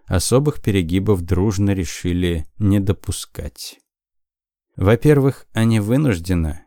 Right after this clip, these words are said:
из-за особенностей строения мозга, ограничили свою фантазию в рамках более-менее человекоподобного облика.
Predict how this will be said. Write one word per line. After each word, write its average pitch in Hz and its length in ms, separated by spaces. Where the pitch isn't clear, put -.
из-за 110 300
особенностей 101 640
строения 101 640
мозга, 117 420
ограничили 110 720
свою 107 440
фантазию 95 720
в 98 60
рамках 95 420
более-менее 107 720
человекоподобного 92 1500
облика. 80 680